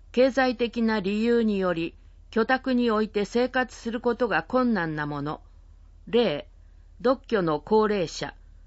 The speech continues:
無年金など経済的に困窮した方等々。虐待等により緊急保護を要する場合は、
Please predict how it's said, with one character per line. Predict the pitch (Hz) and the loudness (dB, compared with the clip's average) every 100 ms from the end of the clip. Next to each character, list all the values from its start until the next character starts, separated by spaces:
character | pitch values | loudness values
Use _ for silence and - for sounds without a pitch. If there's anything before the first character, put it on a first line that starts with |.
| - | -6
無 | 202 240 | 0 2
年 | 277 262 | 4 2
金 | 240 185 175 175 | 0 -2 -2 -2
な | 190 | -2
ど | 156 151 - - - | -2 -6 -10 -20 -2
経 | 247 262 | 2 2
済 | 240 247 240 | 2 0 0
的 | 233 226 | -4 -2
に | 220 220 | -2 0
困 | 214 240 233 | 0 0 0
窮 | 226 220 | 0 0
し | 202 | 0
た | - 190 | -4 -4
方 | 185 - 160 - - _ - | -4 -4 -4 -4 -10 _ -4
等 | 226 185 - | -2 -2 -2
々。 | 160 139 - - _ - _ _ _ _ _ _ 175 | -4 -4 -10 -20 _ -20 _ _ _ _ _ _ -2
虐 | 214 220 - | -2 -2 0
待 | 277 269 | 2 2
等 | - 269 | 2 4
に | 226 170 | 4 2
よ | 160 156 | 2 0
り | 156 165 _ _ | -2 -4 _ _
緊 | - 262 262 | -2 0 0
急 | 262 262 | 0 0
保 | 226 247 | 4 4
護 | 208 185 | 4 4
を | 180 | 4
要 | 214 226 | 2 0
す | - 220 | -2 -2
る | 175 | 0
場 | 170 175 | 0 -2
合 | 175 170 | -2 -4
は、 | 156 156 | -4 -4